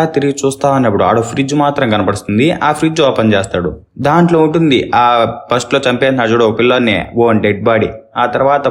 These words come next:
పోలీసులకు ఇన్ఫార్మ్ చేస్తాడు. అంటే ఆయన కూడా పోలీసులే, మిగిలిన వాళ్ళందరికీ ఇన్ఫార్మ్ చేస్తాడు, ఫారెన్సిక్ డిపార్ట్‌మెంట్‌కి వాళ్ళందరికీ. వాళ్ళు వచ్చి శాంపిల్స్ అన్నీ తీసుకుంటారు.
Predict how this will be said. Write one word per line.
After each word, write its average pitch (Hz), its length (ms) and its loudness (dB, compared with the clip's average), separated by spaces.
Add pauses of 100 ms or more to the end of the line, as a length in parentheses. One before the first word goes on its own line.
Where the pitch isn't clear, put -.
పోలీసులకు 120 440 0
ఇన్ఫార్మ్ 117 340 0
చేస్తాడు. 113 440 0 (640)
అంటే 110 180 0
ఆయన 98 220 2
కూడా 120 160 0
పోలీసులే, 117 440 2
మిగిలిన 147 320 0
వాళ్ళందరికీ 139 380 0
ఇన్ఫార్మ్ 135 320 0
చేస్తాడు, 123 300 -2
ఫారెన్సిక్ 123 600 -2
డిపార్ట్‌మెంట్‌కి 113 560 -2
వాళ్ళందరికీ. 110 640 0 (440)
వాళ్ళు 131 200 2
వచ్చి 139 140 -4
శాంపిల్స్ 131 400 0
అన్నీ 127 160 2
తీసుకుంటారు. 123 460 -2